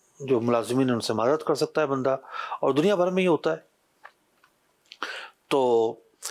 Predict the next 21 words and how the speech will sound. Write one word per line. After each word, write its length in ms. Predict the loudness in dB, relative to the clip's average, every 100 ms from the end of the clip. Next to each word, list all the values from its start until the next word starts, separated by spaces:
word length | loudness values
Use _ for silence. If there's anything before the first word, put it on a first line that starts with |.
| -16 -6
اسی 200 | -2 0
طریقے 320 | 2 2 2 0
سے 240 | 2 2 0 -8 0
اور 220 | 2 4
بھی 220 | 2 0 2
کچھ 180 | 0 0
ایسی 200 | 0 2
وجوہات 400 | 2 2 4 2
ہو 60 |
سکتی 480 | 0 -4 -2 0 0
ہیں 140 | -4 -6
جہاں 140 | -2 0
ملازم 300 | 2 2 0
کا 80 | 2
کوئی 180 | 2 2
قصور 260 | 2 2
نہیں 280 | 2 0 -2
ہے، 60 | -8 _ -20 -20 -20 -20 _ -2
یا 220 | 2 2
اس، 200 | 0 -6
مطلب 260 | -6 -6